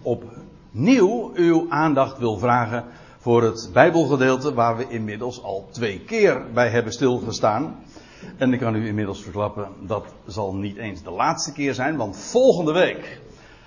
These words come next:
een beetje tegen de gangbare orde in, hebben we weer een bijeenkomst hier. En dan zullen we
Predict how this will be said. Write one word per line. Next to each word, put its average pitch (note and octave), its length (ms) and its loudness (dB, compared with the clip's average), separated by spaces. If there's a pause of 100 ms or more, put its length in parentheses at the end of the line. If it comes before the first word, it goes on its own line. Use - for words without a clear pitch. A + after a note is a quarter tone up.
(140)
een A2+ 120 -6
beetje A2+ 300 2
tegen G#2 320 -2
de G2 60 -6
gangbare A#2+ 540 2
orde A2 260 0
in, B2+ 360 -4
hebben A2+ 300 -6
we E2+ 120 -12 (280)
weer G3+ 280 4
een G#3+ 100 -2
bijeenkomst E3 580 -4
hier. C3 280 -4 (1080)
En C#3+ 200 2
dan B2 280 0
zullen G#2+ 280 0
we G2 120 -6